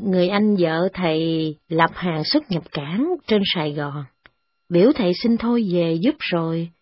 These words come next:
cho hết hai vợ chồng qua Hướng Cỏn ở, học tiếng Ăn Lê, và coi giùm cái chành lạp, để rước hàng bên này qua, và gửi hàng ở bển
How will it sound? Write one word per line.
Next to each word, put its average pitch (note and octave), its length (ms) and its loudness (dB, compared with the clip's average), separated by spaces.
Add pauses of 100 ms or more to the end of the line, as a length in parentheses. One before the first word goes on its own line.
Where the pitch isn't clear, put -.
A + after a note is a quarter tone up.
(240)
cho A#3 160 2
hết D4 300 0
hai G#3+ 340 0
vợ D#3 60 0 (120)
chồng D#3+ 280 -2
qua G3 160 -2
Hướng C#4 260 2
Cỏn D#3 300 0
ở, E3+ 360 -2 (520)
học E3+ 220 -4
tiếng C4+ 200 2
Ăn A#3+ 200 2
Lê, B3+ 360 2 (640)
và E3+ 180 2
coi G#3+ 200 4
giùm E3+ 400 2
cái A#3+ 220 0
chành D#3 220 0
lạp, D3+ 300 -4 (640)
để E3+ 140 4
rước C#4 340 4
hàng D#3+ 300 0
bên F3+ 140 2
này D#3+ 200 0
qua, G3 460 -2 (440)
và E3+ 160 2
gửi E3 280 4
hàng E3+ 320 0
ở F3+ 80 0
bển G3 360 2